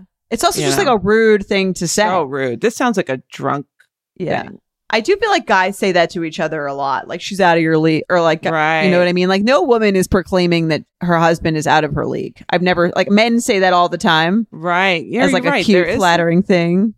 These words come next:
Speaker 2: Right. There is a difference there. Like, if people find it okay to say this to a man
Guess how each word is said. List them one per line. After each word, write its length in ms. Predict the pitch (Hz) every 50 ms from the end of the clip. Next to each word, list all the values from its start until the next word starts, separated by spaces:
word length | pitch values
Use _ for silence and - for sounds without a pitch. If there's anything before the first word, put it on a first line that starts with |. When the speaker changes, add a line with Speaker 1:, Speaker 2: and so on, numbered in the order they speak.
| _ _ -
Speaker 2:
Right. 400 | 180 196 202 208 208 175 131 - _ _ _ _ _ -
There 140 | 202 208
is 220 | - 180 262 277 -
a 60 | -
difference 600 | 220 - - 220 240 - - 156 127 123 - -
there. 260 | - 117 110 101 98
Like, 200 | 113 110 139 -
if 100 | - _
people 240 | - - 202 - 214
find 300 | 202 - 208 202 196 -
it 60 | 170 -
okay 540 | - - 175 - - - - 175 175 170 165
to 80 | 147 147
say 260 | - - 165 156 156
this 240 | 147 147 139 143 -
to 160 | - - 156
a 60 | 135 135
man 640 | 135 139 143 143 131 127 113 104 101 117 123 -